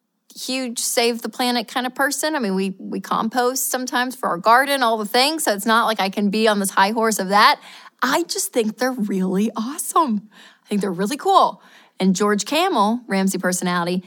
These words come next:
has one too. And so now it's become a joke at work that George and I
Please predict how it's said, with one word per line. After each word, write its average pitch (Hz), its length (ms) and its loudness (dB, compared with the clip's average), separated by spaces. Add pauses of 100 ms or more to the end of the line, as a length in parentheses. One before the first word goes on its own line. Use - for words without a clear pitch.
(160)
has 277 340 2
one 233 180 2
too. 226 480 0 (140)
And 214 100 0
so 208 100 0
now 214 200 2
it's 277 120 -4
become 214 260 0
a 196 40 0
joke 190 400 -2
at 190 220 2
work 254 480 -2 (340)
that 190 140 -4
George 285 320 -2
and 208 100 -2
I 180 280 0